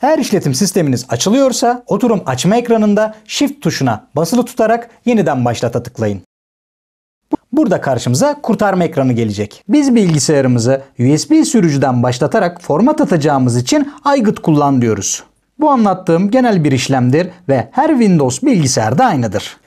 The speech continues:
Tabi bir de boot menüsünden giderek açabilirsiniz. Genellikle açılış ekranında Windows logosundan önce F sekize basarak giriş yapılabiliyor. Ama her bilgisayarda bu tuş yemeyebilir.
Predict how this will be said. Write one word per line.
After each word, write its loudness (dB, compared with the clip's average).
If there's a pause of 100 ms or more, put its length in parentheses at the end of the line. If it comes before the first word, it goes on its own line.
(140)
Tabi -2
bir 0
de 0
boot 0
menüsünden 0
giderek -2
açabilirsiniz. -8 (220)
Genellikle -2 (140)
açılış 0
ekranında -2 (100)
Windows 0
logosundan 0
önce 0 (140)
F 0
sekize -2
basarak -2
giriş 0
yapılabiliyor. -2 (160)
Ama -2
her 0
bilgisayarda 0
bu -2
tuş -4
yemeyebilir. -2